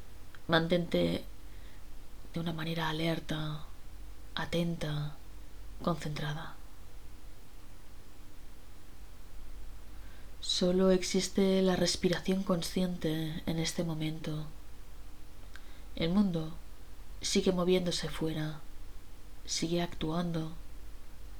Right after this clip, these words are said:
Las cosas siguen ocurriendo. Y tú ahora te permites salir de todo eso y estar solo conectado, conectada con tu respiración, de manera consciente.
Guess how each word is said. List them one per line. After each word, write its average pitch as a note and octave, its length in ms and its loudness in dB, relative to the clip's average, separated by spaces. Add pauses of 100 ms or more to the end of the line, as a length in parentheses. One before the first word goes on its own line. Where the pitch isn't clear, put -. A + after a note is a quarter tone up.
(480)
Las F3 240 4
cosas E3+ 680 4 (100)
siguen G3 360 6
ocurriendo. E3+ 680 2 (1120)
Y F3+ 120 4
tú G3+ 180 2
ahora F#3 520 2 (760)
te E3+ 80 2
permites F3 480 4
salir F#3+ 320 4
de F3 100 4
todo F3+ 240 2
eso D#3+ 400 0 (340)
y E3+ 80 2
estar E3+ 220 -2
solo G#3 480 4
conectado, F3+ 800 0
conectada F3+ 720 0 (760)
con F3 160 4
tu E3+ 100 2
respiración, D#3+ 840 -2 (1000)
de F3 80 0
manera F#3 340 2
consciente. E3+ 880 0